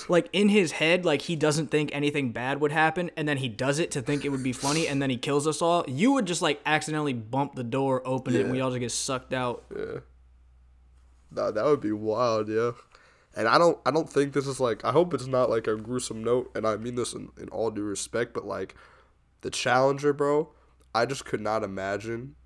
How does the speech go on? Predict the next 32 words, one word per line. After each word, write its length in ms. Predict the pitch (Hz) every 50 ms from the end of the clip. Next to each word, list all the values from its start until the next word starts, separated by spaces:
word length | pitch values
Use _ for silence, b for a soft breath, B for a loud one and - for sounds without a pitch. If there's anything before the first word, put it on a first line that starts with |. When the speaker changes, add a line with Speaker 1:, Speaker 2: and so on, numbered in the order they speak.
| -
Speaker 2:
like, 480 | 131 131 123 123 - - - - - - _ _ _ - _ - _ _ - _ _ _ - _ _ _ -
going 320 | - 107 110 110 107 107
up 300 | 107 110 113 110 - - - _ _ _ _ _ _ _ _ -
into 300 | - 104 104 101 107 98
space 440 | - - - 113 107 107 107 - - -
and 100 | 104 101
then 100 | 98 95
all 140 | 107 110
of 60 | 107 104
a 40 |
sudden 240 | 110 - 113 110 107
it 40 | 104
just 220 | 101 107 101 - _ - 104 90 -
explodes. 1120 | - 101 95 - - - - - - - 101 95 95 92 82 - - - - - - - - _ _ _ _ _ _ _ _ _ _ _ _ _ _ _ _ _ _ _ _ _ _ _ _ _ -
And 80 | 95 92
then 120 | 90 90
you, 220 | 90 90 87 92 - - -
everything 360 | - 98 92 98 95 - 101
Speaker 1:
Shit, 40 | -
I 80 | 123 135
don't 80 | 170 175
Speaker 2:
just 100 | 147 131
Speaker 1:
even, 120 | 123 123 120 -
they 140 | 156 180 196
didn't 160 | 190 151 135
even 260 | 135 127 127 123 123
get 180 | 127 180 202 -
to 100 | 156 123
space, 360 | - - - 123 120 113 -
bro, 240 | - - 127 127 127
did 200 | 127 139 143 160
they? 200 | 180 185 185